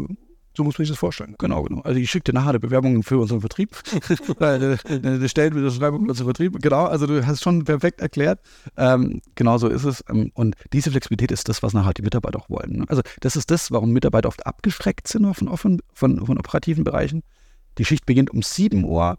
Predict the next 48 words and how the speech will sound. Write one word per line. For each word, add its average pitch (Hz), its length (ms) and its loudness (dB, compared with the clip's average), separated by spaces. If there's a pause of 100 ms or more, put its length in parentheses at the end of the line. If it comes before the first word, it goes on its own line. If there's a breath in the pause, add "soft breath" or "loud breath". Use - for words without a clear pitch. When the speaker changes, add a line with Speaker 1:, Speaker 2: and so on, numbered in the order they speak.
(120)
Speaker 2:
geht - 200 4
bis 147 120 0
dreizehn 135 420 2
Uhr 127 380 -2
und 110 140 0
du - 20 -8
bist 110 180 -2
in 113 60 -2
diesem 104 220 2
System, 107 340 2
du 107 80 2
kannst - 220 -2
nichts 139 160 -2
dagegen 110 320 2
tun 147 240 4
und 110 180 -2
falls, 113 280 0
dann - 140 -2
ist - 120 -6
es 101 100 -6
ein - 60 -4
Riesendrama. 104 520 0
Das 120 200 0
schreckt - 260 -4
die 117 60 -4
Mitarbeiter 107 500 -2
oft - 160 -8
ab. - 140 -4 (300)
Die 117 60 2
mögen 160 340 6
oft - 180 -12
ihren - 180 -4
Job. - 300 -14
Speaker 1:
Hm. 110 240 -2 (160)
Speaker 2:
Die 107 60 0
mögen 131 280 4
aber 104 160 0
nicht, - 460 0 (400)
weil, - 160 -6 (180)
dass - 180 0
sie 98 60 -8
keine 104 200 0
Flexibilität - 440 -8
Speaker 1:
Sie 143 140 0
wissen, 170 180 4
dass 160 140 2
ihr 165 100 2
Leben 135 440 2